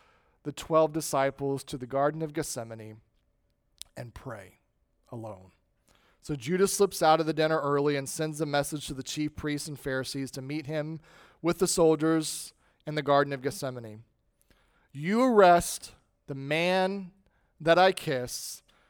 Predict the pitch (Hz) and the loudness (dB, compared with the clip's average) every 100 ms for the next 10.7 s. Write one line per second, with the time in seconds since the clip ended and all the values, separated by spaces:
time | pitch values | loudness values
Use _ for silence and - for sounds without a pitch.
0 | _ _ - 190 196 226 247 - 262 233 | _ _ 2 4 6 10 10 10 4 4
1 | 233 208 226 233 233 240 240 226 226 220 | 4 8 8 10 10 8 6 8 8 8
2 | 233 208 180 180 196 175 202 208 175 233 | 10 10 10 4 4 8 8 8 4 0
3 | 214 196 180 196 196 185 196 202 196 - | 2 2 2 0 2 0 2 2 0 -10
4 | _ _ _ _ _ _ _ _ - 120 | _ _ _ _ _ _ _ _ -14 -4
5 | 175 185 175 180 - - - - - 165 | -2 0 0 -2 -4 -10 -14 -14 -2 0
6 | 170 165 165 165 165 _ _ _ _ _ | 0 0 0 -2 -8 _ _ _ _ _
7 | - 117 117 - - _ _ _ _ _ | -14 -10 -12 -12 -20 _ _ _ _ _
8 | _ _ _ _ _ _ 123 131 123 120 | _ _ _ _ _ _ -10 -8 -8 -12
9 | - 123 - - 139 131 - 131 113 107 | -8 -8 -8 -14 -12 -10 -10 -10 -10 -14
10 | - 127 117 113 101 - | -12 -10 -10 -12 -12 -14